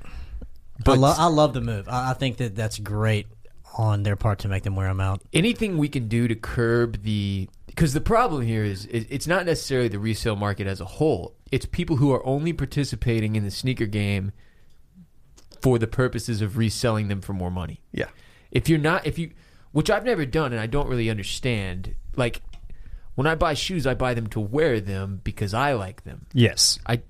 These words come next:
Speaker 2: it, you're just a fucking asshole if you're going around buying stuff just 'cause you know you can jack up the price and resell it. Like, that's a dick move.
Speaker 4: Well, and the, this, the cycle does kind of become circular for me, though, because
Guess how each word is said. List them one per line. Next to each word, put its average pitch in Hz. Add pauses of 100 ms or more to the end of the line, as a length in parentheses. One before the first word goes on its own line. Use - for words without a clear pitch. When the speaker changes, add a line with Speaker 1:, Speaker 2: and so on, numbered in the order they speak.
Speaker 2:
it, 123
you're 127
just 127
a 117
fucking 110
asshole 117
if 101
you're 113
going 110
around 104
buying 110
stuff 113
just 123
'cause 117
you 120
know 117
you 110
can 110
jack 107
up 104
the 104
price 107
and 101
resell 98
it. 87
Like, 98
that's 104
a 101
dick 95
move. 92
Speaker 4:
Well, 175
and 175
the, 170
this, 156 (220)
the 143
cycle 185
does 156 (200)
kind 156
of 117 (120)
become 135
circular 110
for -
me, 139
though, 92
because 110